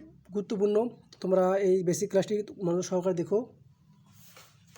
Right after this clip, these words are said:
এবং তোমার বন্ধুদের সহ-, বন্ধুদের সাথে শেয়ার করো। দেখো, তোমরা প্রথমে জানো আমরা বিম, বিমটা আমরা জানলাম। তাহলে বিম এখন কত প্রকার? বিম সাধারণত পাঁচ প্রকার হয়ে থাকে। বিম সাধারণত কত প্রকার হয়ে থাকে?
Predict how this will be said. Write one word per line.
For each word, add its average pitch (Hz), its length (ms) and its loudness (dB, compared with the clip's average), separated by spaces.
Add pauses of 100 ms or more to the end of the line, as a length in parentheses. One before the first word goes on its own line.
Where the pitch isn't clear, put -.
(2250)
এবং 196 100 2
তোমার 202 140 2
বন্ধুদের 190 260 6
সহ-, 185 240 4
বন্ধুদের 185 300 4
সাথে 190 200 2
শেয়ার 180 200 2
করো। 151 220 -2 (260)
দেখো, 185 320 0 (400)
তোমরা 208 200 4
প্রথমে 208 220 4
জানো 220 200 6
আমরা 220 120 4
বিম, 165 340 0 (280)
বিমটা 202 220 -2
আমরা 202 100 2
জানলাম। 175 280 4
তাহলে 180 140 -2
বিম 202 180 4
এখন 202 160 4
কত 190 160 2
প্রকার? 156 260 0 (380)
বিম 196 220 0
সাধারণত 185 340 0 (400)
পাঁচ 160 240 -4
প্রকার 175 200 -4
হয়ে 156 120 0
থাকে। 139 280 -2 (760)
বিম 185 140 0
সাধারণত 196 280 -2
কত 190 60 -2
প্রকার 196 160 2
হয়ে 196 100 2
থাকে? 220 200 0